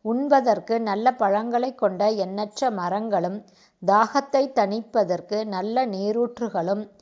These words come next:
மற்றும் நோய்களை தீர்ப்பதற்கு ஏராளமான மருந்து பொருட்களும் தாது பொருட்களும் உள்ளன. பௌதீக செழிப்பை பெற்றிராத எந்த மனிதரும் இந்த பெரும் மலைகளை புகலிடமாக கொண்டு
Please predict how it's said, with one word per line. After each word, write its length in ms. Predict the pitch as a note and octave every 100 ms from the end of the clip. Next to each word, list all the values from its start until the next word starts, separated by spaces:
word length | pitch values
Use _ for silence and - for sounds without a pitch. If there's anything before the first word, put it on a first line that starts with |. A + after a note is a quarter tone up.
| _ _ _ _ -
மற்றும் 480 | A3+ A#3 C#4 D4+
நோய்களை 600 | A#3+ G#3+ B3+ C4+ C4+ C#4+
தீர்ப்பதற்கு 960 | D4 A3+ A3 C4 A3 F#3+ - G3+ G#3+ A3
ஏராளமான 920 | A3 G3 G#3 A3+ A#3 B3 A#3 A3+ B3
மருந்து 500 | B3+ F#3+ G3 A3 C4 C4
பொருட்களும் 680 | G3+ G3 - F#3+ F3+ G#3 A3 _ _ _ _
தாது 380 | A3 G#3 A#3 D#4
பொருட்களும் 560 | C4+ G3 F3+ - F#3+ B3+
உள்ளன. 540 | A#3+ F#3+ F3 F3+ - _ _ _ _ _ _ _ _ _ _ G3+
பௌதீக 640 | A3+ C4 C#4+ D#4+ E4+ D#4+ - - _
செழிப்பை 720 | - G#3 - A3 B3 B3 B3+ C#4
பெற்றிராத 880 | G#3 G3+ - A#3+ G#3 F#3 F#3+ A3 A3+
எந்த 320 | G3 A3 C4+
மனிதரும் 720 | A3 F#3 G#3+ G3+ F3 G3 A#3 - _ _
இந்த 240 | - A3 A3
பெரும் 360 | A3 A3 C4
மலைகளை 600 | C#4 G#3 - - F3+ F#3
புகலிடமாக 960 | G#3+ G3+ A3+ A#3 A#3 A#3 A3+ A3+ C4 B3
கொண்டு 600 | G#3 F3+ F3 F3+ G#3+